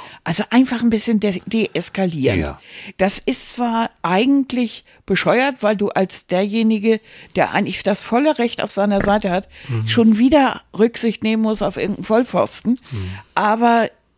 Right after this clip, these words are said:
Speaker 1: es ist, du willst ja nicht, dass die Situation eskaliert.
Speaker 2: Mhm.
Speaker 1: Ähm, das ist nicht unbedingt ein Kuschelkurs und deshalb, das ist eher so ein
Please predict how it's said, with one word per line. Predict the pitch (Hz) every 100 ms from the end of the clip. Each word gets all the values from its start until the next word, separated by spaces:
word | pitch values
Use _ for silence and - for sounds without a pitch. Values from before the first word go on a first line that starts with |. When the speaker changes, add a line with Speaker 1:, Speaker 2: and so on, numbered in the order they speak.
| _ _ _ _
Speaker 1:
es | 185 214
ist, | - 233 - - - -
du | 220 214
willst | 240 -
ja | 226
nicht, | 220 -
dass | 208 -
die | 202
Situation | 196 202 208 190 - 196
eskaliert. | - - 190 185 156 135 120
Speaker 2:
Mhm. | 131 113 123 151 - - - _ -
Speaker 1:
Ähm, | 190 190 185 190 - _ - - _ -
das | 151 196 -
ist | 214 262
nicht | 247
unbedingt | - 240 214 -
ein | 175 -
Kuschelkurs | 240 269 285 - 254 262 254 - - - - -
und | 220 196
deshalb, | 208 220 214 208
das | 190
ist | 190
eher | - 220
so | 208
ein | 208